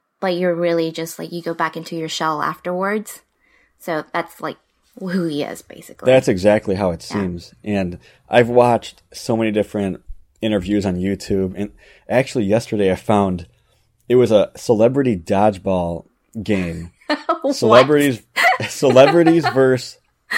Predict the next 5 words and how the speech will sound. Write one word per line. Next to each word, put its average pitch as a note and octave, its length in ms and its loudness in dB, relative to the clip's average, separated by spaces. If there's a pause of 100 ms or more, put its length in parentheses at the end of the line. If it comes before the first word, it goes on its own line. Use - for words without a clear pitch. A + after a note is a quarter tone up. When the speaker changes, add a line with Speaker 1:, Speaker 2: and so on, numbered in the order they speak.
(720)
Speaker 2:
the A#2 80 4
cast A#2 480 4
of G#2 100 4
Survivor. G2 800 0 (800)
Speaker 1:
What? A3 720 -2